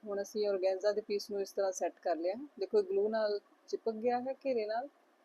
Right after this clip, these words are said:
ਹੁਣ ਅਸੀਂ ਇਹਦੇ ਉੱਪਰ ਸਿਲਾਈਆਂ ਲਾਵਾਂਗੇ। ਵੀਡੀਓ ਨੂੰ ਐਂਡ ਤੱਕ ਜ਼ਰੂਰ ਦੇਖਿਓ। ਹੁਣ ਅਸੀਂ ਇਸੇ ਤਰ੍ਹਾਂ ਇਹਦੇ ਉੱਪਰ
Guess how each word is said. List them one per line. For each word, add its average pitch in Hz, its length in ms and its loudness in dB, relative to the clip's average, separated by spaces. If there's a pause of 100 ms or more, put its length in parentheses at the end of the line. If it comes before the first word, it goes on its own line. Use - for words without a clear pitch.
(3750)
ਹੁਣ 214 200 -2
ਅਸੀਂ 208 240 0
ਇਹਦੇ 208 160 4
ਉੱਪਰ 214 360 0
ਸਿਲਾਈਆਂ 185 500 -2
ਲਾਵਾਂਗੇ। 196 460 -2 (800)
ਵੀਡੀਓ 233 320 4
ਨੂੰ 262 200 2
ਐਂਡ 214 160 -2
ਤੱਕ 233 260 0
ਜ਼ਰੂਰ 190 260 4
ਦੇਖਿਓ। 202 340 0 (4000)
ਹੁਣ 247 200 2
ਅਸੀਂ 240 500 -2 (1160)
ਇਸੇ 220 280 2
ਤਰ੍ਹਾਂ 208 280 0
ਇਹਦੇ 208 200 2
ਉੱਪਰ 233 380 2